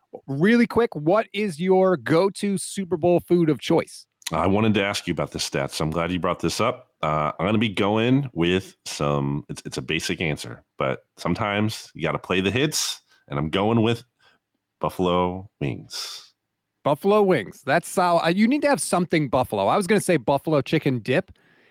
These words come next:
Speaker 1: and like
Speaker 2: Oh,
Speaker 1: you, like
Speaker 2: love
Speaker 1: you
Speaker 2: it.
Speaker 1: said, right? It's, it's a basic play, but you know what? The slant pass is in everybody's playbook for a reason because it's a damn good play. You gotta have something spicy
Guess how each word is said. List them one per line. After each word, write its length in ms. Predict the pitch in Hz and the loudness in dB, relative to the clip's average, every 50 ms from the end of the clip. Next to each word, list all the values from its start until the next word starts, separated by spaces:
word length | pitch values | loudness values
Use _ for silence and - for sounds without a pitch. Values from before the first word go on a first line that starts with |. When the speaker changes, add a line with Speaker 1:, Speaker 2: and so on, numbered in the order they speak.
| _ | _
Speaker 1:
and 140 | - 165 190 | -2 0 0
like 140 | 202 190 190 | 2 0 0
Speaker 2:
Oh, 60 | - - | -2 -6
Speaker 1:
you, 80 | 180 - _ _ _ _ _ _ _ - 175 160 | -14 -18 _ _ _ _ _ _ _ -18 -8 -2
like 200 | 165 170 170 165 | 0 2 2 2
Speaker 2:
love 140 | 175 170 | 2 2
Speaker 1:
you 60 | 190 220 | 0 0
Speaker 2:
it. 40 | |
Speaker 1:
said, 320 | - - 262 247 202 - 110 | 0 0 0 2 0 0 -2
right? 200 | 120 127 147 170 - | -2 -2 -2 -4 -6
It's, 180 | 170 - - | -10 -2 0
it's 220 | 196 180 - - 175 | 0 2 2 0 -2
a 60 | 156 | -2
basic 460 | 123 - 147 151 165 - - 170 - | 0 0 0 0 2 0 -2 -4 -4
play, 220 | - - 156 170 | -2 0 2 2
but 160 | 190 160 170 165 | 2 2 2 2
you 80 | 160 | 4
know 140 | 165 175 185 | 4 4 4
what? 240 | 202 233 262 240 - - - _ _ _ | 4 4 2 0 -2 -12 -20 _ _ _
The 140 | 143 165 160 | -2 0 0
slant 600 | - - - - 165 160 175 190 233 262 226 220 _ _ | 0 -4 -6 -4 -2 0 2 2 2 0 -2 -6 _ _
pass 400 | - 220 240 262 277 285 262 - - | 0 2 4 4 4 4 2 0 0
is 220 | - 175 165 156 | 0 0 2 4
in 100 | 190 180 | 4 4
everybody's 540 | 175 175 190 208 208 180 202 196 185 180 - | 4 4 4 4 4 4 4 2 2 2 0
playbook 420 | - - 196 196 175 170 170 - | 0 2 2 4 4 2 0 0
for 300 | - - 156 143 139 135 | 0 0 2 2 4 4
a 80 | 127 123 | 2 2
reason 460 | 123 147 156 135 113 - - - - | 2 0 0 0 -2 -6 -8 -10 -8
because 340 | - 127 117 - 160 147 123 | -10 -10 -4 -2 -2 0 0
it's 140 | 127 117 127 | -2 -2 -2
a 80 | 156 143 | -2 0
damn 400 | 113 139 143 147 147 147 147 135 | 0 0 0 2 2 0 -2 0
good 260 | 117 147 143 123 - | -2 -2 -4 -2 -4
play. 400 | - - 135 110 92 92 101 - - - _ _ | -4 -2 -2 -2 -2 -4 -6 -8 -12 -20 _ _
You 100 | - 214 | -2 -2
gotta 160 | 285 294 294 | 0 0 0
have 140 | 294 285 185 | -2 -4 -4
something 760 | - - - - 208 208 220 208 - - 214 214 208 208 196 - _ _ _ _ _ _ | -6 -10 -4 -2 0 0 0 -2 -2 -2 0 0 0 -2 -4 -6 _ _ _ _ _ _
spicy 800 | - - - - - - - 180 175 147 - - - - - | -12 -10 -8 -8 -6 -2 0 0 0 0 -2 -8 -12 -14 -18